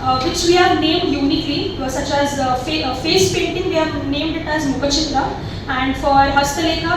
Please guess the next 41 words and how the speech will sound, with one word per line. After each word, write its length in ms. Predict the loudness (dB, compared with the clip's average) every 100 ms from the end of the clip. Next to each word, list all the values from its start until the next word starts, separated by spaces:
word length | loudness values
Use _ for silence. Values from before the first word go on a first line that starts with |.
| 0
we 60 |
have, 320 | 2 0 0 -2
uh, 20 |
that 100 | -2
is 140 | -2 -2
Rangoli, 640 | 0 0 2 4 4 4
we 40 |
have 180 | 2 0 0
told 120 | -2
it 160 | -2 -2 -2
as 100 | -2
Hastalekha, 600 | -4 -2 -2 0 0 0 -2 -8 -8 -6
then 180 | -2 0
we 80 |
have 260 | 2 2 2
Jugaad, 440 | 2 4 6 4 0 -6 -10 -10 -6
then 320 | -4 -2 -2
we 100 | 0
have 220 | 2 2 0
Vidwant, 500 | -4 0 2 2 0 -4 -8 -6
the 160 | -4 2
quiz 340 | 4 6 4
challenge, 400 | 4 4 2 0 -4 -6 -8 0
and 420 | 0 2 0 0
then 180 | 0 0
we 100 | 0
have 440 | 0 0 -2 -4
treasure 340 | -2 2 2 2
hunt, 240 | 2 -2 -2
Anveshan 520 | -2 0 0 0 -2 -4
ಅಂತ. 120 | -6 -8 -8 -10 -8 -2
So 60 | 2
ಇವೆಲ್ಲ 280 | 4 2 0 0 2 0 -2
ಡಿಸೈನ್ 320 | -2 -2 0 0
ಹೇಗ್ 140 | 0 0
ಮಾಡಿದೀವಿ 320 | 0 -2 -4
ಅಂದ್ರೆ, 200 | -4 -2 -2
so, 80 | -2 0 0
uh, 180 | 0 0 -2 -6 -6 -4
e-, 120 | -2 -2
everything 400 | 2 2 4